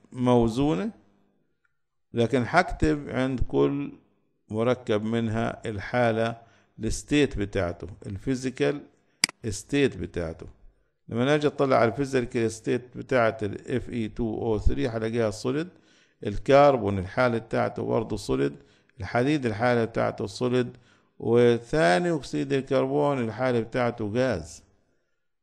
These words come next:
عشان هيك برضه لو أنا كتبت معادلة بدي أكتبها بشكلها أو الوجه الكامل،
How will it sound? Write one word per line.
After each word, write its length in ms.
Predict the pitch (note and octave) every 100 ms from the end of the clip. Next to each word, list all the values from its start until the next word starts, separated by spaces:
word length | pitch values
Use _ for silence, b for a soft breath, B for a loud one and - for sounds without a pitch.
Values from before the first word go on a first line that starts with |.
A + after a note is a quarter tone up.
| _ _ _ _
عشان 300 | - A2+ C3+
هيك 300 | C3 D#3+ D#3
برضه 520 | D3+ C#3+ B2 C3+ C3 C3+
لو 180 | B2
أنا 200 | - C#3
كتبت 440 | B2 A#2+ C3+ B2 A#2
معادلة 500 | A#2 A#2+ C3+ C#3 C#3+
بدي 200 | A#2 A#2
أكتبها 580 | - C3 A#2 A#2 B2+ -
بشكلها 540 | A2 B2+ - A#2 B2+
أو 320 | - A2+ A2
الوجه 320 | A2 C3 A#2
الكامل، 540 | G#2 G#2 B2+ C3+ D3+